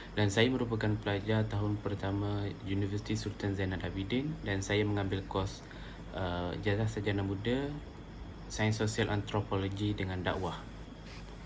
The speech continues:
Baru-baru ini saya telah menjalankan satu kajian berkenaan dengan keluarga tanpa perkahwinan ataupun cohabitation, ah, di mana saya telah pun, ah, me-,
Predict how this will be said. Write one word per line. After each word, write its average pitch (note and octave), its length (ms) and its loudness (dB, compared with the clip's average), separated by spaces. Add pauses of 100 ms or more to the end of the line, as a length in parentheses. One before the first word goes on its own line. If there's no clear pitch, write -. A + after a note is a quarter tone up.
(680)
Baru-baru G2+ 320 2
ini A#2+ 320 2
saya G#2 240 -2
telah G#2 160 2
menjalankan G2+ 400 2
satu F#2+ 400 -2
kajian G#2 400 2
berkenaan F#2+ 480 0
dengan F#2+ 400 0
keluarga F#2 640 0
tanpa F#2+ 400 2
perkahwinan F#2+ 640 0
ataupun F#2 560 -2 (160)
cohabitation, F#2 800 0 (640)
ah, F#2 240 2
di G2 80 -2
mana G#2+ 400 2
saya G#2 560 0 (160)
telah G2+ 240 0
pun, F#2+ 480 0 (560)
ah, F2 400 -2 (320)
me-, G2 400 0